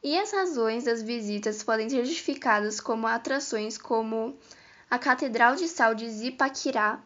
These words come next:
que é uma enorme igreja construída nas galerias subterrâneas de uma mina de sal na Colômbia e escolhida também como a principal maravilha do país. E a Zona T, que é uma área totalmente fechada ao trânsito,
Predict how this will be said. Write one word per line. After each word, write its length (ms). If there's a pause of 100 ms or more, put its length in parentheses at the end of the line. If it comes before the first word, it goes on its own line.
que 100
é 60
uma 140
enorme 360
igreja 520 (300)
construída 480
nas 160
galerias 680
subterrâneas 840
de 60
uma 140
mina 300
de 120
sal 440 (580)
na 160
Colômbia 640 (140)
e 100
escolhida 560
também 400
como 160
a 60
principal 540
maravilha 440
do 120
país. 500 (720)
E 380
a 140
Zona 320
T, 360
que 100
é 40
uma 160
área 300
totalmente 720
fechada 460
ao 80
trânsito, 680